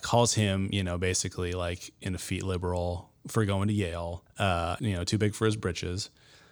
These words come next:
And then it, the, basically the movie flashes back and forth between the, this present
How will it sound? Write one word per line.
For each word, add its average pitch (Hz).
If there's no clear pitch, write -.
And 110
then 110
it, 107
the, 131
basically 151
the 127
movie 123
flashes 110
back 101
and 107
forth 101
between 92
the, 104
this 107
present 120